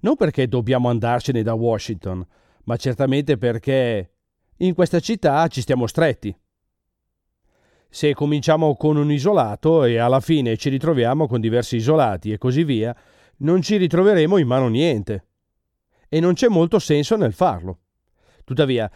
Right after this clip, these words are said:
questo non significa che l'organizzazione di Washington come tale cesserà di esistere. Continuerà ad esistere perché c'è un notevole movimento di pubblico locale e così via. E l'organizzazione continuerà ad esistere qui.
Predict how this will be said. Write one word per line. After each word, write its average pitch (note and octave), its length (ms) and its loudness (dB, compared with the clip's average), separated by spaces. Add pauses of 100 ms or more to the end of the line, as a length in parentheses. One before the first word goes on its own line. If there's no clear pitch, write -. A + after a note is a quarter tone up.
(120)
questo D#3+ 300 0
non C3 180 0
significa D3 540 -2
che C3 120 -4
l'organizzazione B2 720 0
di D#3 100 -2
Washington B2 580 -2
come C#3 260 -2
tale G#2+ 340 -2 (160)
cesserà E3 400 0
di D#3 140 0
esistere. B2 520 -4 (360)
Continuerà F3+ 600 2
ad B2 120 0
esistere E3 540 -2
perché C#3+ 420 0
c'è B2 160 -4
un C#3 160 0
notevole D3 480 0
movimento B2+ 480 0
di C3+ 160 -4
pubblico C#3 400 -4
locale A2+ 560 -2
e E2 60 -12
così A#2 240 -4
via. B2 320 -2 (500)
E E3+ 140 2
l'organizzazione F3+ 720 2
continuerà C#3 460 0
ad C#3+ 100 0
esistere F3 460 0
qui. C4+ 200 -2